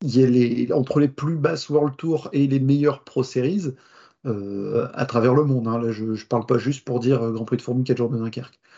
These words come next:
Il y a un gap qui paraît monumental en termes de, euh,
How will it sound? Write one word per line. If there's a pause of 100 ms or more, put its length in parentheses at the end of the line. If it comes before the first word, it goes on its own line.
(380)
Il
y
a (220)
un
gap
qui
paraît
monumental (140)
en
termes
de,
euh,